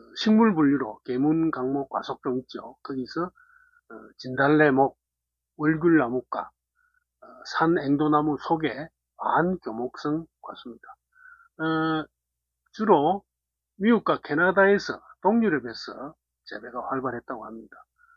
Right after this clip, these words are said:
우리나라와 중국, 일본에서도 지금 현재는 재배 면적이 증가하는 추세입니다. 어, 우리나라 블루베리라고 말씀드릴 수 있는 고유종이 정금나무,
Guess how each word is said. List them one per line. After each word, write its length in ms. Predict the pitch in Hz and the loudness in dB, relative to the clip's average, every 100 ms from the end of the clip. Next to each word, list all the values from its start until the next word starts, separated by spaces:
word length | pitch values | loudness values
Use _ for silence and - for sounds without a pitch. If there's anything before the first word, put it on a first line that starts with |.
| _ | _
우리나라와 680 | 127 131 147 160 160 143 131 - | -8 0 2 4 2 2 -2 -2
중국, 340 | 170 160 143 | -4 -2 -2
일본에서도 1000 | 160 160 160 143 - 123 127 117 147 175 _ _ _ _ _ | -2 0 -2 -2 -4 -8 -8 -8 -8 -10 _ _ _ _ _
지금 260 | - 143 123 | -10 -8 -4
현재는 480 | 127 143 147 151 160 _ _ _ _ | -4 -4 -2 -4 -6 _ _ _ _
재배 280 | - - 147 | -12 -4 0
면적이 380 | 139 127 143 135 | 0 0 -2 -2
증가하는 360 | 175 175 127 110 | -2 -2 -2 -6
추세입니다. 400 | - - 107 - - _ _ _ _ _ _ | -18 -20 -20 -20 -20 _ _ _ _ _ _
어, 640 | 123 117 117 117 120 117 _ _ _ _ _ _ _ | -14 -12 -12 -14 -16 -18 _ _ _ _ _ _ _
우리나라 1160 | 143 165 190 202 202 208 202 190 185 180 180 - _ | -4 0 2 4 4 6 6 6 4 4 2 0 _
블루베리라고 640 | 156 180 175 190 185 185 175 | 0 2 2 2 4 4 6
말씀드릴 840 | 151 151 180 175 170 160 165 165 | 6 4 0 0 -2 -4 -4 -4
수 120 | 156 | 0
있는 260 | 139 143 131 | 0 0 -2
고유종이 800 | 117 127 139 170 160 120 123 110 - - | -4 -2 2 4 4 2 -4 -10 -18 -20
정금나무, 800 | - 123 120 131 131 127 127 110 | -12 -10 -4 -2 0 -2 -4 -6